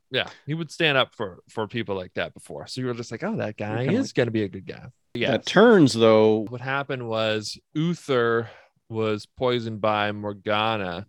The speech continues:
Speaker 1: She used some sort of spell that
Speaker 2: Yes.
Speaker 1: if someone used a healing spell on him, it would do the reverse and it would kill
Speaker 2: Right.
Speaker 1: him.
Speaker 2: Great spell.
Speaker 1: Yeah,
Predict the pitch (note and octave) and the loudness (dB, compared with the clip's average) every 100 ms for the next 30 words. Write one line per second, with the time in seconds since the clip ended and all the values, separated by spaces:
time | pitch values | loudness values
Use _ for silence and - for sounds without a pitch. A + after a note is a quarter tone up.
0 | _ _ - A#2+ A2+ A#2 G#2+ - A2+ A2 | _ _ -12 -10 -6 -4 -6 -6 -8 -6
1 | - A2 F2+ - - - A#2+ A#2+ A#2+ A#2+ | -6 -8 -8 -14 -8 0 4 6 6 6
2 | A#2 G#2+ - A2 G#2 G#2+ F#2+ A2+ - - | 2 -2 -8 2 8 8 8 0 -2 0
3 | A#2+ A2+ A2+ A2 G2 G#2+ - - G3+ F#3 | 0 0 -2 -4 -4 -8 -6 4 6 8
4 | C3+ - - A2 G#2 G#2 G#2 G#2 G2+ G2+ | 4 0 4 6 6 2 -4 -4 -6 -8
5 | _ _ _ _ _ _ _ - G#2 G2 | _ _ _ _ _ _ _ -4 -2 -2
6 | F#2 B2+ B2+ A2+ G#2 G2 - - - _ | 0 4 8 8 6 2 0 -12 -18 _
7 | _ F#2+ F#2+ G2 A2 A#2 G#2+ G2 E2+ - | _ -8 -6 -6 2 4 6 4 -4 -10
8 | _ _ _ _ _ _ B2 C3+ - - | _ _ _ _ _ _ 8 10 8 8
9 | A#2 A#2 A2 B2+ _ - G2+ | 10 10 6 -4 _ -10 -10